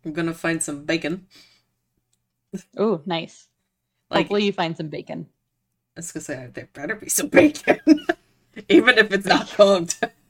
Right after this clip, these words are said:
Speaker 2: No, wait, no, don't eat that.
Speaker 1: No, I mean,
Speaker 2: Cook
Speaker 1: I
Speaker 2: it
Speaker 1: would cook
Speaker 2: first.
Speaker 1: it.
Speaker 2: Okay, good.
Speaker 1: <laughs> Yeah, I'm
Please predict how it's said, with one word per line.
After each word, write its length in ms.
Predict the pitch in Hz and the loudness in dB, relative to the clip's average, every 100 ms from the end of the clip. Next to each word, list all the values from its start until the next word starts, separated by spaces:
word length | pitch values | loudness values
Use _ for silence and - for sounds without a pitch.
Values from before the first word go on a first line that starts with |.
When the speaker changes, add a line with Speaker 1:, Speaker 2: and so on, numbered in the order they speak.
| - - _ _ _ _ _ _ _ _ - | -12 -12 _ _ _ _ _ _ _ _ 0
Speaker 2:
No, 280 | 285 254 | 2 4
wait, 340 | 202 240 208 185 | 2 2 0 0
no, 220 | 226 196 | 0 0
don't 240 | 180 247 | 0 -2
eat 160 | - 247 | -2 -2
that. 480 | 208 180 180 180 277 262 _ _ | 0 0 0 0 -2 -8 _ _
Speaker 1:
No, 140 | - 285 | 4 6
I 80 | 202 | 8
mean, 140 | 185 | 6
Speaker 2:
Cook 80 | 180 | 6
Speaker 1:
I 40 | 170 | 4
Speaker 2:
it 20 | |
Speaker 1:
would 60 | 165 | 2
cook 120 | 196 | 4
Speaker 2:
first. 180 | 196 - | 4 4
Speaker 1:
it. 180 | 139 - _ _ _ _ _ _ _ _ _ _ _ _ | -2 -4 _ _ _ _ _ _ _ _ _ _ _ _
Speaker 2:
Okay, 300 | 247 262 226 | -4 -2 -2
good. 280 | 196 190 214 - - | 0 -2 -2 -8 -18
Speaker 1:
<laughs> 240 | - 202 - | -8 -8 8
Yeah, 180 | 339 | 10
I'm 60 | 320 | 10